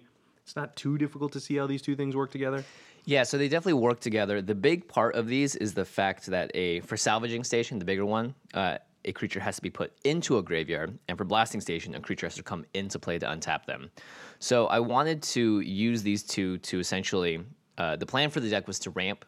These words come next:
Speaker 2: tutor, and find combo pieces, and establish one of several win conditions for the Blasting Stations or the Salvaging Station.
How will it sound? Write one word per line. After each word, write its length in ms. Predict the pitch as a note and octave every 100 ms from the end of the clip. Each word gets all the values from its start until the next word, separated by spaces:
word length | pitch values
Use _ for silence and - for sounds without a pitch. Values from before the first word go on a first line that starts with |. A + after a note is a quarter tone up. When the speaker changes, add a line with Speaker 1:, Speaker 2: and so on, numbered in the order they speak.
| - -
Speaker 2:
tutor, 360 | A2 F#2+ F2+
and 200 | E2+ F2
find 220 | - F2
combo 280 | F2+ F2+ F2
pieces, 480 | D#2 E2 - D#2+ D#2+
and 100 | F2+
establish 420 | F2 G2+ F#2+ F#2 A#2+
one 360 | E3+ C#3 G2+ - -
of 140 | -
several 540 | - - E3 F3 A#2 G2
win 180 | A2+
conditions 580 | B2 F2 D#2 D#2 D2 E2+ - - - -
for 140 | -
the 80 | F2+
Blasting 400 | E2 F2+ E2 G2+
Stations 560 | - C#2+ - C#2+ D2+ -
or 160 | - D2+
the 60 |
Salvaging 400 | - C#2 C#2+ -
Station. 480 | - - - - -